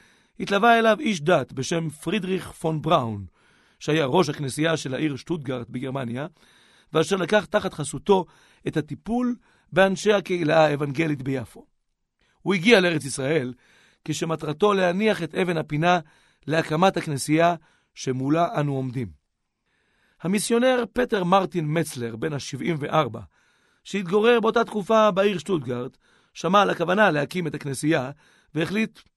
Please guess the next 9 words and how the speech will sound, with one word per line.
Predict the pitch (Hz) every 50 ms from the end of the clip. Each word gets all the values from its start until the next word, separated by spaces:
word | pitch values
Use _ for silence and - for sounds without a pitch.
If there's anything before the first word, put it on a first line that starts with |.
| _ -
לפתוח | - - _ 202 208 - 190
את | -
הכיס | 202 - - 233 240 185 - - _ _ _ _ _
ולתרום | 147 160 151 147 151 - 170 180 170 151
לשם | 139 - - 139 127
כך, | - - 123 123 - - _ _ _ _ _ _ _ -
יחד | 127 120 123 123 120
עם | 156 165
הברון | 170 160 190 214 247 254 254 247